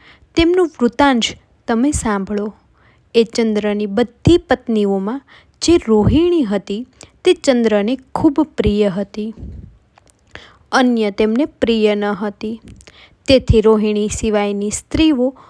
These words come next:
દુઃખી થઈને પિતાને ઘર ચાલી ગઈ. તેમણે પિતાને સઘળી કથા કહી. પિતા તેથી દુઃખી થયા અને દક્ષે આથી ચંદ્ર પાસે ગયા. દક્ષે કહે, "હે કલાના ભંડાર,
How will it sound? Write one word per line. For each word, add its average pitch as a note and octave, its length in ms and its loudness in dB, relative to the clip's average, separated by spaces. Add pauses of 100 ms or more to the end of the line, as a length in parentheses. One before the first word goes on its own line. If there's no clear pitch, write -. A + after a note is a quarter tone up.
(200)
દુઃખી C#4+ 500 2
થઈને B3 420 0
પિતાને G#3+ 600 -4
ઘર G#3 340 -4
ચાલી G3+ 460 -6
ગઈ. G#3 280 -6 (800)
તેમણે A3+ 300 0
પિતાને G#3+ 560 -4
સઘળી A3 480 -2
કથા G#3+ 400 -4
કહી. G3 440 -8 (840)
પિતા B3 320 2
તેથી G#3+ 400 0
દુઃખી G#3+ 380 -2
થયા D#4 380 -2 (460)
અને F4 160 0
દક્ષે A#3+ 580 0 (260)
આથી A3+ 340 0
ચંદ્ર G#3 380 -2
પાસે G3+ 440 -4
ગયા. G3 360 -4 (920)
દક્ષે G#3+ 500 0
કહે, A3 480 0 (580)
"હે F4 180 4
કલાના G#3 560 0
ભંડાર, G#3 460 0